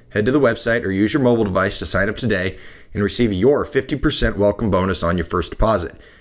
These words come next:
Use BetOnline, your online sportsbook experts. Promo code Locked On. Okay, like always, a very quick recap, uh, for those that are just new here. Over the next month, we are counting down the worst recruiting class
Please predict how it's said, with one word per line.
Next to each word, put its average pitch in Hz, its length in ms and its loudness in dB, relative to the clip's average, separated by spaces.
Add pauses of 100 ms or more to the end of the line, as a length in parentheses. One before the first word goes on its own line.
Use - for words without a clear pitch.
(140)
Use 95 180 0
BetOnline, 113 1000 0
your - 120 -4
online 113 360 2
sportsbook 135 520 -2
experts. - 480 -6
Promo 131 540 0
code 139 420 2
Locked 95 460 0
On. 104 380 -2 (1000)
Okay, 151 320 2
like 151 240 0
always, 123 560 4
a 104 280 2
very 147 280 2
quick 147 260 0
recap, 104 760 -2
uh, 101 160 2
for 107 140 0
those 113 260 2
that 101 160 2
are 92 120 2
just 98 320 0
new 110 260 2
here. 98 380 2
Over 104 160 4
the 95 140 0
next 117 400 0
month, 123 540 0
we 107 320 2
are 139 120 2
counting 117 460 0
down 92 600 -4
the 104 120 2
worst 107 380 2
recruiting 135 360 0
class 110 480 0